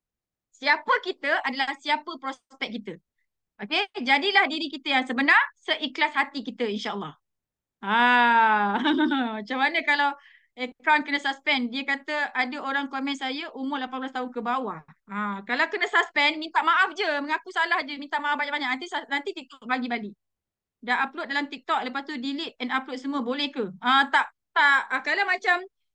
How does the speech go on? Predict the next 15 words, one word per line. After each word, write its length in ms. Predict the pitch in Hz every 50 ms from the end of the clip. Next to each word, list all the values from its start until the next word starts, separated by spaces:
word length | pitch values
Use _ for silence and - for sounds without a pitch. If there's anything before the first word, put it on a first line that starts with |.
| _ _
video 260 | 262 302 320 311 403
yang 140 | 370 359 370
kita 160 | 349 _ 349
upload 320 | - - - - 349 349 -
tu 140 | - 311 320 285
belum 180 | 254 285 302 320 -
ada 180 | 285 285 285 311 262
orang 240 | 277 285 294 285 254
view, 240 | 214 247 285 320 370 415 - 302
belum 160 | 285 294 302
ada 180 | 262 285 277
like, 300 | 285 285 285 339 415 - - - _ _
kita 80 | 302
boleh 160 | 285 - 285
delete. 320 | 254 277 262 262 214 _